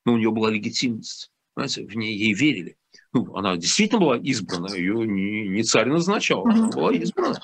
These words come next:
Speaker 1: на самом деле, да? Вот. И, э, соответственно, вот, э, власть кто-то подхватывал, и Дума некоторое время смогла, удерж-, удерживала власть. Сейчас таких структур нет. И есть шанс,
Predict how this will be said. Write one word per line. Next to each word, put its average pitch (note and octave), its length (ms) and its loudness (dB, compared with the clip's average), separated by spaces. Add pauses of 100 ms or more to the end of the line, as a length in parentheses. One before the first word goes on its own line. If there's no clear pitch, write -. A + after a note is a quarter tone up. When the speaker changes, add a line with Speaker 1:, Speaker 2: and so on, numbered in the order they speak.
(180)
Speaker 1:
на B2 100 2
самом B2 320 0
деле, G#3 340 2 (300)
да? E3+ 200 2 (280)
Вот. C3+ 240 2 (240)
И, D3+ 220 2 (220)
э, D3 280 4
соответственно, F3 520 2
вот, F3 180 2
э, F3 100 -8
власть E3 520 0
кто-то F3+ 340 0
подхватывал, A#2 800 -2
и G2 80 -4
Дума C#3+ 280 2
некоторое A#2+ 340 0
время A#2+ 220 2
смогла, A2+ 360 -2
удерж-, A#2+ 420 0
удерживала A2+ 560 2
власть. G#2+ 380 -4 (1700)
Сейчас F#3+ 300 4
таких E3 240 -2
структур D#3+ 360 -2
нет. G#2 240 -4 (560)
И A2+ 80 0
есть F3 520 0
шанс, - 640 -2